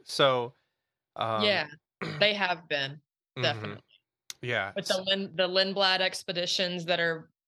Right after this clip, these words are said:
Speaker 2: through Nat Geo, yeah, they've, they've been in the game for a long, and the Antarctica game for a long time.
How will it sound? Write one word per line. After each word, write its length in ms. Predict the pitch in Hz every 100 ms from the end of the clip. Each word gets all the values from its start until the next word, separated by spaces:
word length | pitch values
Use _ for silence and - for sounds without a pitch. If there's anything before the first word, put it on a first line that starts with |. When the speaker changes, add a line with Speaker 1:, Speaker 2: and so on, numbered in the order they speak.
| -
Speaker 2:
through 240 | 185 175
Nat 220 | 175 165 160
Geo, 500 | 156 160 165 170 170
yeah, 360 | 165 151 143 143 -
they've, 260 | 180 175 - _ _ _ -
they've 160 | 190
been 120 | 175 185
in 80 |
the 80 | 175
game 460 | 160 160 160 156 147 _
for 100 | 160
a 80 | 156
long, 440 | 151 151 156 147 -
and 220 | 156 151
the 160 | 170 160
Antarctica 380 | 160 160 165 151
game 280 | 143 127
for 120 | 135 101
a 40 |
long 240 | 85 92
time. 380 | - - 78 76